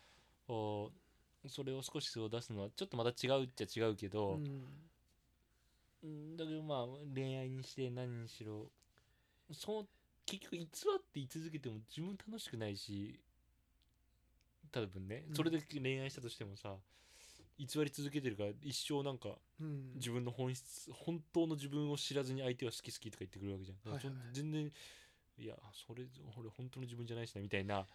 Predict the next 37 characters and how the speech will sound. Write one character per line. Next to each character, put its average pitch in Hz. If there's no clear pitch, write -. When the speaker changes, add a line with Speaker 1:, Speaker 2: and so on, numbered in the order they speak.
Speaker 1:
状 117
態 110
だ 110
し、 110
Speaker 2:
あ -
ー。 -
Speaker 1:
か 123
っ -
こ -
つ 143
け 131
て 113
る 104
だ 104
け 107
だ 101
し、 -
み 98
た 98
い 95
な。 95
Speaker 2:
う -
ん。 139
Speaker 1:
っ -
て 151
い 147
う、 -
な、 160
職 120
場 117
も 117
ね、 180
Speaker 2:
う 139
ん。 127
Speaker 1:
な 156
ん 147
か -